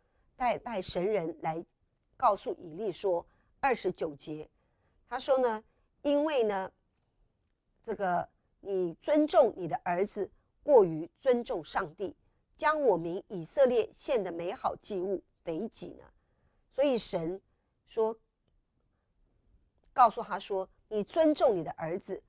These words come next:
过于尊重上帝。而且在三章十三节也借着这个告诉这个撒母耳，呃，小小的年纪哈，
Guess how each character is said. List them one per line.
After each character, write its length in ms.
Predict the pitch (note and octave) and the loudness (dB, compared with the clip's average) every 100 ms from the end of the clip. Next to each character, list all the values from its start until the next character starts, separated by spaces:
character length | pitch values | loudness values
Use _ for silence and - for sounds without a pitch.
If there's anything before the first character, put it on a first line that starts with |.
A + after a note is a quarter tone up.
| _ _ | _ _
过 140 | - G#3 | 2 4
于 160 | F3 | 2
尊 260 | G3 C#4 B3+ | 0 2 2
重 180 | C4 F3+ | 0 -4
上 260 | - G#3+ D#3 | -4 -6 -6
帝。 180 | G3 - _ _ _ | -10 -10 _ _ _
而 100 | - | -10
且 140 | G#3 G#3+ | -4 -4
在 160 | G#3 | -4
三 340 | G3 - C#4+ C#4+ | -4 0 0 2
章 220 | C#4+ C4+ | 0 0
十 160 | - F3 | -4 -10
三 260 | A#3 G#3+ | -4 -4
节 300 | A3+ D#3+ A2 _ _ _ _ _ _ _ _ _ _ _ _ _ _ _ _ _ _ _ | -6 -12 -14 _ _ _ _ _ _ _ _ _ _ _ _ _ _ _ _ _ _ _
也 200 | G3 F3+ E3+ _ _ | -2 -2 -4 _ _
借 180 | - C4+ | 0 2
着 300 | G#3 F#3 E3 _ | 2 0 -2 _
这 100 | A#3+ | -8
个 140 | G3 | -8
告 240 | - C4+ G3+ | 4 6 6
诉 240 | - G#3 | 2 -4
这 80 | F3+ | -4
个 420 | E3+ F3 D3+ - | -6 -8 -8 -10
撒 280 | - - C#4 | -14 -2 -2
母 200 | G3+ E3 | 0 -4
耳， 160 | F3 - _ | -8 -10 _
呃， 120 | - D#3+ | -16 -14
小 220 | - F3 | -8 -10
小 140 | - | -8
的 100 | D#3+ | -10
年 260 | E3 D3+ F3 | -10 -12 -14
纪 200 | - F3+ | -10 -10
哈， 260 | E3+ D#3+ | -8 -10